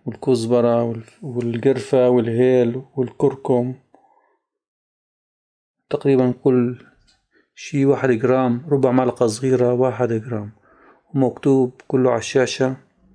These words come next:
بالتفصيل. مكعب المرق ممكن احنا نبدله، نفتته عشان ما يكتل معنا، ممكن احنا نبدله معلقة ملح صغيرة، لأنه مكعب المرق فيه ملح.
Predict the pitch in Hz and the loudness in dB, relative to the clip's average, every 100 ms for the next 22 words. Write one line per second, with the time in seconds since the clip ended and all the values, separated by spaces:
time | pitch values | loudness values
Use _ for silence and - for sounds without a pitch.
0 | _ _ _ _ _ _ _ _ _ _ | _ _ _ _ _ _ _ _ _ _
1 | - - 131 - 123 113 120 127 - 123 | -10 -4 -4 -4 -8 -8 -8 -6 -2 0
2 | 120 123 139 143 156 139 135 - 127 127 | 0 0 0 0 -2 -2 -2 -2 0 2
3 | 120 120 120 139 _ _ _ _ _ _ | 2 2 0 0 _ _ _ _ _ _
4 | _ _ _ _ _ _ - 185 170 143 | _ _ _ _ _ _ -14 -12 -12 -4
5 | 151 147 135 156 196 - _ _ _ _ | -2 -2 0 0 -2 -6 _ _ _ _
6 | _ _ _ _ _ - - 135 131 127 | _ _ _ _ _ -8 -2 0 0 0
7 | 123 131 127 - 123 123 123 120 120 113 | 0 -2 -2 -2 -2 -2 -4 -2 -2 -2
8 | 120 131 135 131 127 127 127 123 123 123 | -4 -4 -4 -2 0 0 0 0 -2 -2
9 | _ _ _ 127 123 - - 135 123 127 | _ _ _ -2 -2 -4 -4 -2 0 -2
10 | 110 113 110 113 _ _ _ _ _ _ | -2 -4 -6 -10 _ _ _ _ _ _
11 | _ _ _ 127 123 123 - 127 120 117 | _ _ _ -4 -2 -2 -2 -2 -2 -2
12 | 123 123 117 - 120 117 113 107 - - | -2 -2 -4 -2 -2 0 -4 -8 -18 -20